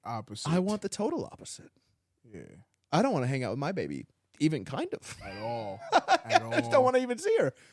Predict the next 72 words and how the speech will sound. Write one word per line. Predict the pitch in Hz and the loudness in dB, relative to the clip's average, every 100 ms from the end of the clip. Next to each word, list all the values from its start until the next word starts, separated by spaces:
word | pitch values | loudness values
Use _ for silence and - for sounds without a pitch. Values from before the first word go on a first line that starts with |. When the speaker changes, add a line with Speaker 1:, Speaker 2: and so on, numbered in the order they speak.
| _ - | _ 0
Speaker 2:
Take | - - | 2 4
her | 202 | 2
that | 151 190 135 | 4 0 0
way. | 104 - 151 | -2 -2 2
Speaker 1:
Literally, | 180 196 254 294 269 226 208 | 4 10 10 12 10 10 10
Speaker 2:
You | 165 | 10
know | 165 | 10
what | |
I | 165 170 | 10 8
Speaker 1:
though. | |
Speaker 2:
mean? | 180 - - - | 6 0 -20 -2
It | 254 | 2
was | 180 | 2
cool | - 165 | 4 0
'cause | 139 | 0
we | 143 | -2
were | 135 | -2
just | 113 | -4
chilling. | - 123 | -4 -4
She | 120 180 | -4 0
was, | 143 123 | 0 -2
she | - | -6
was | 143 | -6
in | 117 | -6
a | |
good | 107 101 | -8 -10
mood, | 104 - | -10 -10
so | - - | -10 -8
she | - | -8
was | 98 - | -8 -10
chilling. | - 80 76 - | -12 -12 -12 -14
Nikki | - 139 127 | -2 0 0
was | 107 | -4
just | 107 - | -6 -6
doing | 110 98 | -6 -6
shit | - | -8
in | - | -8
the | |
kitchen, | - 104 - 87 | -8 -8 -10 -10
so | 98 | -6
I | 98 | -6
didn't | 85 | -6
really, | 92 85 - | -6 -6 -6
I | - | -6
didn't | 90 | -4
really | 71 | -6
Speaker 1:
Yeah. | 67 | -6
Speaker 2:
care. | 98 - - _ _ - | -6 -8 -12 _ _ 2
But | 160 | 4
it | |
was | 156 | 4
just | 135 | 2
funny. | - 151 113 | -2 -2 -2
I'm | 110 | -4
like, | 110 110 | -6 -8
"Damn, | 220 180 113 113 _ _ _ _ | -8 -8 -8 -12 _ _ _ _
that's | 151 - | -14 -8
crazy." | 180 175 123 120 - _ _ _ _ | -6 -6 -6 -10 -12 _ _ _ _
I | 151 | -8
said, | 165 | -6
"Where's | 170 175 | -4 -4
my | 175 | -6
fucking | 143 131 | -8 -8
present?" | 120 120 123 - | -6 -8 -8 -16
She | - | -10
said, | 123 | -6
"It'll, | 117 120 - | -4 -4 -4
it'll | 139 123 | -6 -6
be | 117 | -8
here | 123 | -8
on | 127 135 | -8 -10
Wednesday." | 127 139 - 139 143 | -10 -10 -12 -10 -10